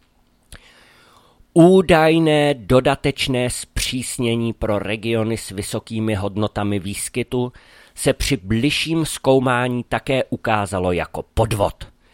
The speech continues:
Vládní skupina původně diskutovala o jasně definovaných a závazných zákazech vycházení. Nyní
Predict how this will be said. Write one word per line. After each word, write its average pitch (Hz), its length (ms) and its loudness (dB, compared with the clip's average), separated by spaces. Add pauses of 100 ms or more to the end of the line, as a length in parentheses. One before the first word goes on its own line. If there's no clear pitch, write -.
(500)
Vládní 107 680 4
skupina 123 560 -2
původně 110 520 -2
diskutovala 107 800 -2
o 95 80 0 (140)
jasně 143 440 -2
definovaných 117 840 -2
a 95 100 -4
závazných 101 760 -4
zákazech 101 680 -4
vycházení. 80 840 -6 (640)
Nyní 123 600 4